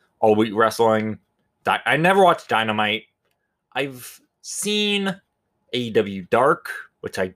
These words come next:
do wanna talk about on this show. 'cause I think that would be pretty fun to talk about. Uh, I have seen, they recently uploaded All Out, the original All Out from last year, onto the ser-, onto their YouTube.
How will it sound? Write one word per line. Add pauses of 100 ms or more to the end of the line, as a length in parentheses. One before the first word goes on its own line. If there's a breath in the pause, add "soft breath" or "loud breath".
do
wanna
talk
about
on
this
show. (540)
'cause
I
think
that
would
be
pretty
fun
to
talk
about. (1500 loud breath)
Uh,
I
have (260)
seen, (240)
they
recently
uploaded
All
Out, (140)
the
original
All
Out
from
last
year, (380)
onto
the
ser-,
onto
their
YouTube.